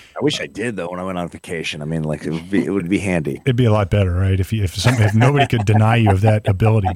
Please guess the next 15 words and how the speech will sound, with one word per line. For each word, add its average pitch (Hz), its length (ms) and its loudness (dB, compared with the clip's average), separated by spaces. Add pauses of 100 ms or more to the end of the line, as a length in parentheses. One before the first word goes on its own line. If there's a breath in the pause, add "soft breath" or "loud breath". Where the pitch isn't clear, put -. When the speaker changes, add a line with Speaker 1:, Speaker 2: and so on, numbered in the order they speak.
(200)
Speaker 2:
Um, 107 200 0
so 113 140 2
Speaker 1:
Right. 107 120 4
Speaker 2:
there's 120 160 4
no 175 160 4
right 196 220 2
to 175 80 2
drive, 135 420 0
as 95 120 2
it 92 100 -4
turns 92 240 2
out, 92 200 -6 (440)
uh, 120 80 0
Speaker 1:
Yeah. 104 100 2
Speaker 2:
constitutionally. 110 680 0